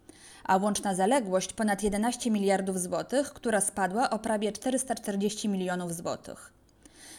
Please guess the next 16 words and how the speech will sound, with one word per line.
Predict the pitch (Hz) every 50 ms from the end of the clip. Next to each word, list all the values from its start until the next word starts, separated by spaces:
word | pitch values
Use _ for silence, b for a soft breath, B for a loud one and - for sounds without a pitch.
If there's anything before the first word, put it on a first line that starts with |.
| B B
Wzrosła | - 208 202 185 180 - 220 208
natomiast | 208 202 202 214 196 196 226 254 262
średnia | - - 226 196 190 202 202
kwota | 202 - 202 185 - 202
zaległości | 190 220 214 220 220 226 233 240 208 - - - - - - - -
o | 185
prawie | - - 226 220 214 214
tysiąc | 220 - 202 - 202 180 175 170
złotych | 180 175 170 170 - 269 285 262 240
do | 196 190 202 196
czterdziestu | 190 - - 202 196 190 220 214 220 - 202
jeden | 214 214 240 240 226
tysięcy | - 226 - 240 226 214 214 214 208
stu | - - 277 247
dziesięciu | 214 214 214 214 202 196 190 - 190
złotych. | 185 180 170 - - - - - - - -